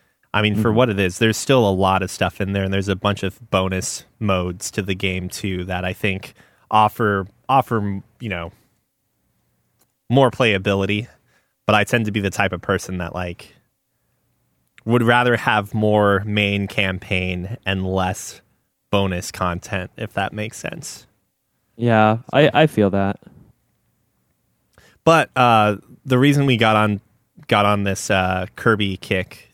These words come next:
Speaker 1: to begin with was because a game we were streaming on Friday, again, if I remember things correctly, a game we were streaming Friday turned out to be a complete dud. And it's completely on me,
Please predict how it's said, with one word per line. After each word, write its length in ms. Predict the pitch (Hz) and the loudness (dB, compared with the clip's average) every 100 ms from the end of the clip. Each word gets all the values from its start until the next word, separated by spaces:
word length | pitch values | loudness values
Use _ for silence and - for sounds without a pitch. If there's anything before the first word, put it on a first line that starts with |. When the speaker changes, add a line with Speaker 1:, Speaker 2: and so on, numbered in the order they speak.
| _ | _
Speaker 1:
to 100 | 107 | -8
begin 340 | 98 101 98 | -4 0 0
with 180 | 92 90 | -2 -4
was 140 | 101 95 | -6 -6
because 400 | 107 107 98 - - _ _ | -4 -2 -2 -4 -18 _ _
a 60 | 101 | -4
game 320 | 101 113 110 | 0 0 2
we 100 | 107 | 2
were 140 | 104 | 2
streaming 460 | 95 - 107 98 95 | 0 -2 -2 -2 -2
on 180 | 90 90 | -4 -6
Friday, 640 | - 101 98 98 92 90 - _ _ _ _ _ _ | 0 0 2 -2 -6 -8 -12 _ _ _ _ _ _
again, 340 | 104 107 95 90 - - | -2 0 0 -2 -10 -8
if 160 | 107 104 | -2 0
I 40 | |
remember 360 | 101 95 95 92 | 0 0 -4 -4
things 260 | 95 92 | -6 -8
correctly, 420 | - 87 - 95 113 - | -6 -6 -6 -12 -12 -4
a 80 | 127 | 0
game 180 | 123 160 | 0 0
we 80 | 160 | 2
were 120 | 123 | 0
streaming 360 | - 135 107 | 0 -4 -4
Friday 320 | 95 107 101 95 | 0 0 0 -2
turned 220 | - 110 | -2 0
out 140 | 98 | 0
to 60 | - | -2
be 120 | 104 92 | -4 -4
a 100 | 95 | -4
complete 560 | - 101 - 120 107 | -8 -10 -4 -6 -2
dud. 340 | 104 101 113 127 _ _ _ _ _ _ | 0 0 0 -6 _ _ _ _ _ _
And 120 | 98 101 | -4 -2
it's 200 | 95 - | -2 -4
completely 500 | 147 131 233 214 190 | -2 0 0 2 4
on 240 | 156 120 | 4 4
me, 360 | 117 101 95 | 2 0 -2